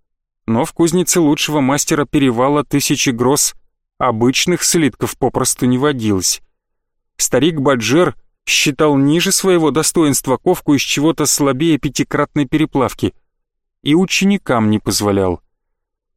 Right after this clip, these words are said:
Собственно, именно поэтому Лиза так намучилась со своим первым ножом, ведь он был сделан из металла, способного вместить две трети энергии в её сосуде, считая ядра, а благодаря гравировке —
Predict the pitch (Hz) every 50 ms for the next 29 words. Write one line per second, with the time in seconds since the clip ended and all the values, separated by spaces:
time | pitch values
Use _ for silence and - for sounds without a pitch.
0 | _ _ - - - 143 - - - 135 135 143 143 - - - 151 160 160 160
1 | 170 165 - 190 208 233 233 185 135 - 113 113 113 120 175 180 143 139 131 -
2 | 139 - - 147 160 175 180 170 147 - - 135 131 127 117 - - - - -
3 | 143 139 139 139 131 120 - 151 147 135 127 131 131 131 147 147 127 - 117 104
4 | 92 - _ _ _ _ _ _ _ _ _ _ - 127 147 131 - 156 156 151
5 | 135 147 143 127 101 - 147 160 151 151 139 - - - 151 139 120 135 139 127
6 | - - 175 196 185 143 127 - - - 139 - - 165 147 143 151 147 147 139
7 | 120 131 156 147 - - - 180 143 120 110 123 139 165 180 160 - - 143 160
8 | 147 - - 139 139 139 156 180 185 143 123 135 143 131 113 113 127 151 151 151
9 | 151 135 - 180 165 - - 170 135 113 113 107 - - - 123 - 147 147 151
10 | 156 147 131 123 123 120 110 117 117 107 - - _ _ _ _ _ _ _ _
11 | - 127 123 120 113 127 131 131 135 135 156 151 127 113 127 139 127 127 135 160
12 | 214 202 - - - 101